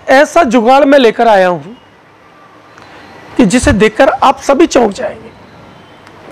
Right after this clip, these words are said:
क्या है ऐसा जुगाड़? एलसीडी, एलईडी में सबसे बड़ा ज्वलंत मुद्दा पैनल, और पैनल में सबसे बड़ा मुद्दा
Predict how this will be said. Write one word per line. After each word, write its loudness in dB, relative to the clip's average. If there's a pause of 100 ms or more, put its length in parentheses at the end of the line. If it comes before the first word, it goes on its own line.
(220)
क्या 2
है 2
ऐसा -8
जुगाड़? -16 (1700)
एलसीडी, 2
एलईडी 2
में 2 (260)
सबसे -2
बड़ा 0
ज्वलंत -2
मुद्दा -2
पैनल, -2 (600)
और -6 (140)
पैनल 2
में 2 (280)
सबसे 0 (400)
बड़ा -2 (520)
मुद्दा 0